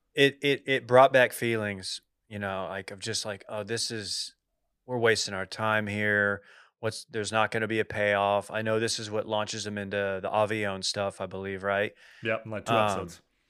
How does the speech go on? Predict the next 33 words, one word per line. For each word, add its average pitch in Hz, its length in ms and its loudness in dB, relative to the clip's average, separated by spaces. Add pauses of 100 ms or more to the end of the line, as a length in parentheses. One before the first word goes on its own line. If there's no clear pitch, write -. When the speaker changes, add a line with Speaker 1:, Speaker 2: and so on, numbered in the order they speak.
(960)
Speaker 1:
but 135 340 10 (220)
it's 170 240 2
just, 185 240 -6
he's 165 300 2
down 139 420 8
so 127 280 6
bad, 113 500 6 (640)
and 131 140 0
he's 135 180 0
just, 156 280 0
like, 139 420 6 (460)
<laughs> - 1120 -14
he's 147 200 -2
just - 400 2
uncomfortable 147 680 6
to 135 60 10
watch, 113 580 8 (120)
and 123 140 0
he 123 80 -2
just, 135 300 -2 (420)
I 143 80 6
don't 143 160 10
know. 123 220 10
He's 117 200 0
getting 156 280 8
it 143 80 2
from 123 160 2
everybody, 123 580 8
his 113 120 2
employees, 117 800 4
the - 80 -8
girls, 113 640 0
and 104 140 -10